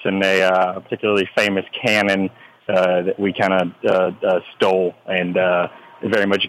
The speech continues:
goaded someone into coming and getting back from us. And, uh, you know, Texas is weird because we, we're super proud of the Alamo, which is a fight that we super lost. <laughs> You know, uh, to answer your question, it's not something that I, it's not a personal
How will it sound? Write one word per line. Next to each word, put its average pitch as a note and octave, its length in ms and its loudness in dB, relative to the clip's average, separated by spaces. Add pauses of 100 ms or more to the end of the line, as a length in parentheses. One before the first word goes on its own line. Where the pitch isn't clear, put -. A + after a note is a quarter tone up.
goaded F#2+ 360 0 (100)
someone F#2+ 220 -2
into F#2 200 -2
coming F#2 320 -2
and F#2 100 -2
getting F#2 240 -2
back F#2 240 0
from F#2 180 -6
us. F#2 100 -4 (400)
And, F#2+ 320 0
uh, G2 240 2 (120)
you D#3 80 0
know, C3 80 2
Texas D#3+ 360 -4
is G#2 140 -10
weird G2 440 -4
because G2+ 300 -2 (140)
we, G2 300 -2 (280)
we're A2 100 0 (140)
super A#2+ 180 0
proud A2 280 0
of G2+ 60 -4
the G2 120 -2
Alamo, F#2 440 -2
which G2+ 340 -10
is G2 80 -18
a G2+ 60 -4 (120)
fight G#2 220 -2
that A2+ 100 -6
we F#2+ 160 -6 (120)
super G#2+ 260 -2
lost. F#2+ 380 0 (500)
<laughs> A#2+ 80 -10 (460)
You D3 60 -2
know, A#2 180 0
uh, A2+ 60 -6 (520)
to F#3 720 -2
answer F#3 220 -2
your D3+ 80 -2
question, D3 480 -2
it's D3 220 -4
not D3+ 340 0
something C3 360 0
that A#2 120 2
I, G#2+ 340 2 (300)
it's A#2+ 220 -2
not C3+ 160 2
a A#2 360 0 (220)
personal A2 680 -2